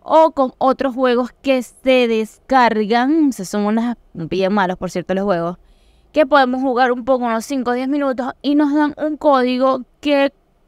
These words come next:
le damos acá, pegamos el código y le damos canjear. De igual forma, esto parece el juego de nunca acabar,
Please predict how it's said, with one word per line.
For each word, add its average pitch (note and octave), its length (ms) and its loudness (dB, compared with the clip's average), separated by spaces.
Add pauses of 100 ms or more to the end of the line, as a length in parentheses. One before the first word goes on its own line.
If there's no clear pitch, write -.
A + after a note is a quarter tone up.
le G#3+ 240 -2
damos A3 340 2
acá, A#3 400 0
pegamos G#3 480 -2
el B3+ 160 -2
código C#4+ 480 0
y B3+ 220 -2
le A3 160 0
damos G#3 560 0
canjear. F3+ 920 -4 (680)
De G#3+ 160 0
igual B3+ 300 0
forma, C4+ 360 0
esto B3 560 -2
parece A3 380 -2
el A#3+ 80 -2
juego A3+ 280 -2
de A3+ 120 -2
nunca F#3+ 300 -4
acabar, A#3+ 600 0